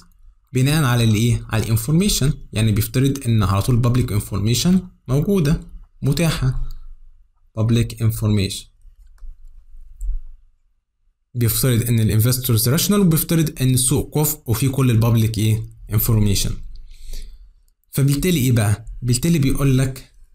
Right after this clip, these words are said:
السكيورتيز على طول ايه؟ equilibrium، يعني السكيورتيز على طول في ايه؟ ان ايكوليبريم، يعني فيرلي فاليود، يعني فيرلي فاليود، يعني ساعتها الايه؟ الاكسبكتد ريتيرن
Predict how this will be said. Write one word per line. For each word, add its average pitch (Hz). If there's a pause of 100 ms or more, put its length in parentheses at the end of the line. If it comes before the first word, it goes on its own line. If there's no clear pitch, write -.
(160)
السكيورتيز 147
على 104
طول 127
ايه؟ 113 (460)
equilibrium، 156
يعني 117
السكيورتيز 131 (140)
على 104
طول 131
في -
ايه؟ 127
ان 127
ايكوليبريم، 123
يعني 107
فيرلي 131
فاليود، 120 (340)
يعني 104
فيرلي 107
فاليود، 120 (640)
يعني 120
ساعتها 135
الايه؟ 127 (100)
الاكسبكتد 139
ريتيرن 117